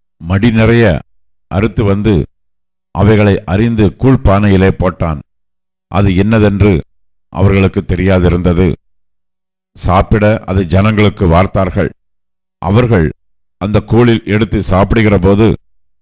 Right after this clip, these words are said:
அதை சாப்பிடக்கூடாமல், "தேவனுடைய மனுஷனே,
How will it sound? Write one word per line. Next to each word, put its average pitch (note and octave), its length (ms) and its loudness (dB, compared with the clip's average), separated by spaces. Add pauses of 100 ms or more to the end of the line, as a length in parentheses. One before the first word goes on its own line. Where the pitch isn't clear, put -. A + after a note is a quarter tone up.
(200)
அதை G#2 320 -2
சாப்பிடக்கூடாமல், G2+ 840 0 (800)
"தேவனுடைய A2+ 400 2
மனுஷனே, G2+ 580 0